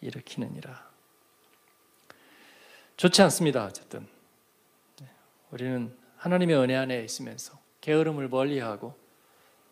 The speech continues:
이렇게 공동체를 깨트리는 일에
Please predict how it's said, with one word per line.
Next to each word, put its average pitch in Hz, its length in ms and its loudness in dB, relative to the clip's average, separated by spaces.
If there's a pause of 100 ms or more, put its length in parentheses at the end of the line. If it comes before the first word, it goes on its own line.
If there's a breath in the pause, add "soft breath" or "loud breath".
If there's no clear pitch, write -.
(380)
이렇게 131 580 -4
공동체를 160 600 0
깨트리는 180 580 0
일에 113 280 -12